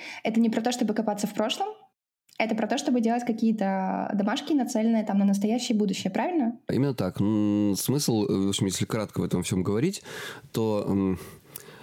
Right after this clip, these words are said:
Speaker 2: э, п-, почему мне это особенно понравилось, почему я к этому пришел, а, и остаюсь там, э, смысл в том, что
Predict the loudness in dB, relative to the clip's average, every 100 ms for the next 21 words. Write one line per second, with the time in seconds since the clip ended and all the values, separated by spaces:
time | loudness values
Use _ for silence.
0 | -20 -20 -14 -6 -2 -2 -2 -2 -6 -4
1 | -2 0 0 2 0 0 -2 -2 0 0
2 | 0 0 0 0 -2 -4 -2 0 0 0
3 | -2 -2 -4 -4 0 0 -2 -4 -18 -18
4 | -4 -2 0 0 0 0 0 0 0 0
5 | 0 0 0 0 0 0 0 -2 0 2
6 | 2 0 0 0